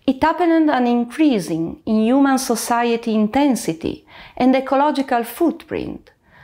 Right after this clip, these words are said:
a human dominance of biological, chemical, and geological processes on Earth.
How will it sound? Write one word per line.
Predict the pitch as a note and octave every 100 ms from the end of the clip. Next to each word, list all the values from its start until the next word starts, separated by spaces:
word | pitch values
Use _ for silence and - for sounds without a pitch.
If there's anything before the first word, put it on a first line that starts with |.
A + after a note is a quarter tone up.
| - - -
a | G3 F#3
human | F#3 A#3+ C#4 C4+ B3 G#3
dominance | A3+ C4+ G#3 F3 - F3 -
of | G3 F#3
biological, | F#3 F3+ E3+ F#3 B3 G3 G3 E3 D3+ -
chemical, | - A#3+ A3+ - B2+ D#3 -
and | A3 G#3
geological | G#3 G3+ C#4+ C#4 B3 G#3+
processes | G#3+ D4 C#4+ F3+ E3+ F3 - - -
on | F3+ E3+ E3+ - -
Earth. | F3+ D3 - -